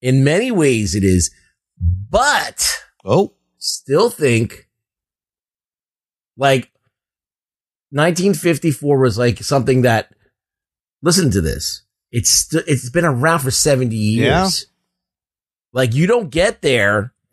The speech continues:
Speaker 2: Yeah.
Speaker 1: without this idea. Minus one is an amazing film. In, in many ways, it's better than fifty-four. But guess what?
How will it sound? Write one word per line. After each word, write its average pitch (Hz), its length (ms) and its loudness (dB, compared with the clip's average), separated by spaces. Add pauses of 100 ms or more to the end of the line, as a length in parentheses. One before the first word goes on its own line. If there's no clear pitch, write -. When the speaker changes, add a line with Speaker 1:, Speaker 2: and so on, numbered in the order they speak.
(160)
Speaker 2:
Yeah. 78 340 -6
Speaker 1:
without 156 480 0
this 113 480 0
idea. 113 640 0 (480)
Minus 160 480 0
one 165 580 0 (440)
is 139 200 2
an 127 120 2
amazing 123 480 2
film. 101 280 -2
In, 139 320 0
in 156 200 0
many 233 260 0
ways, 202 380 0
it's 139 160 0
better 151 320 2
than 113 140 0
fifty-four. 110 840 -2 (380)
But 135 160 -2
guess 165 260 0
what? 165 320 0